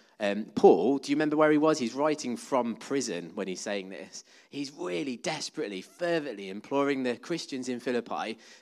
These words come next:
to think about how they conduct themselves, but not individually, but how they conduct themselves together as one group. This group, let's imagine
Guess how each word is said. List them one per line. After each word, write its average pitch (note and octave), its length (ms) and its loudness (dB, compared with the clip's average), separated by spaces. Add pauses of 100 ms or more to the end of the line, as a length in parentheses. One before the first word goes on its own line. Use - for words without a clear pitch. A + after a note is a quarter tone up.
to B2+ 140 0
think F#3 400 -4
about F#2+ 420 0
how C#3 320 -2
they C3+ 220 -2
conduct B2 380 -6
themselves, G#2 680 -4 (220)
but B2 120 -2
not D#3+ 220 4 (180)
individually, B2+ 760 0
but G2 160 -6
how C3+ 120 -6
they B2 140 -8
conduct B2 440 -6
themselves A2 580 -6 (320)
together A2 640 -2
as G2 120 -6
one A2 320 -6
group. F#2+ 360 -10 (840)
This F3 180 0
group, A2+ 360 2
let's D3 160 0
imagine D3 540 0